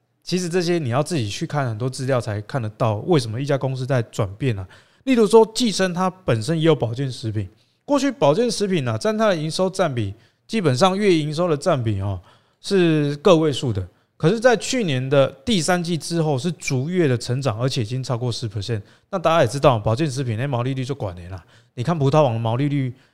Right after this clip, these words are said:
没记错，八十几趴，你就知道说这东西真的是很好赚了。所以呢，寄生我觉得也是大家可以关注的一家公司。尤其啊，我们刚刚讲的三家上柜公司，一家比一家的本益比还要低啦。寄生股价是三十点五五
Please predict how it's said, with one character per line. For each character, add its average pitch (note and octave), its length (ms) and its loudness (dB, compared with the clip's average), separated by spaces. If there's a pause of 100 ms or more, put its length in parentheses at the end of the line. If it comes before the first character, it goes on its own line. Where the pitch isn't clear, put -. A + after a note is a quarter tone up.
(220)
没 C3+ 180 -4
记 D#3 160 -2
错， D3+ 160 2
八 C#3 160 4
十 A#2+ 100 -2
几 A2+ 140 -6
趴， A#2 220 0
你 G#2 40 -8
就 A#2 80 -4
知 B2 120 -4
道 B2 160 2
说 B2 100 0
这 B2 220 0
东 B2 180 0
西 A#2+ 100 0
真 A#2+ 140 -2
的 G#2+ 80 -2
是 G#2+ 240 -2 (200)
很 B2+ 120 -8
好 G#2 160 -4
赚 F#2+ 240 -2
了。 F2 100 -20 (360)
所 E3+ 120 4
以 D#3 40 8
呢， B2+ 160 4
寄 E3 240 2
生 D3+ 400 2
我 B2 120 0
觉 C3+ 140 2
得 B2+ 300 6
也 G#2+ 100 2
是 C3 140 0
大 D3+ 120 4
家 C3 140 8
可 C#3 100 0
以 A2+ 120 4
关 C3+ 220 2
注 C3+ 140 -2
的 A2+ 140 0
一 - 20 -2
家 A#2+ 160 2
公 A#2 220 0
司。 G#2 260 -6 (280)
尤 E3+ 100 10
其 B2 220 4
啊， F#2+ 260 0
我 C#3 100 0
们 D3+ 160 2 (280)
刚 F3 140 6
刚 F3+ 80 2
讲 B2+ 160 4
的 A#2+ 100 2
三 D#3 220 0
家 D3+ 140 4
上 D3 220 -2
柜 C#3 160 -4
公 C3+ 140 -6
司， C3 200 -8 (300)
一 A3 160 -2
家 G3 320 4
比 G3 160 -2
一 F#3 160 -4
家 F#3 180 2
的 E3+ 60 4
本 B2+ 240 -2
益 F3 80 0
比 B2 180 -4
还 A2 60 -4
要 B2 120 0
低 B2+ 200 -6
啦。 A2 180 -2 (540)
寄 B3 220 2
生 G#3 200 2
股 A#2+ 160 0
价 D#3+ 160 0
是 D#3+ 80 -2
三 F3 380 2
十 C3 180 -2
点 A2+ 220 0
五 A2+ 220 -2
五 F#2+ 240 -6